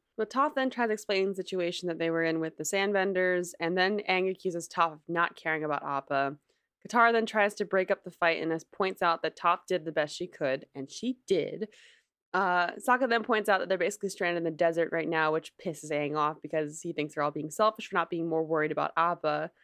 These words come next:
Katara again tries to defuse the situation, you know, pointing out that, like, you know, we're just trying to get out alive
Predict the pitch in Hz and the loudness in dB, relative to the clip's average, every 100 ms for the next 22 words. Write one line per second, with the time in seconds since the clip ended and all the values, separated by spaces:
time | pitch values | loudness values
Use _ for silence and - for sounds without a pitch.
0 | _ _ - 214 240 226 247 359 370 302 | _ _ -14 -2 2 4 4 2 2 2
1 | 262 247 233 226 220 202 - 185 202 180 | 0 0 -4 -4 -4 -6 -12 -6 0 0
2 | 185 202 214 196 160 156 175 165 156 160 | -2 -2 -2 0 -2 -4 -6 -4 -2 -2
3 | 156 151 - 156 147 165 180 - 170 165 | -2 -2 -4 -6 -4 -4 -6 -4 0 0
4 | 160 - _ - 175 - 185 170 160 160 | -2 -4 _ -16 -10 -2 2 2 4 0
5 | 160 | 0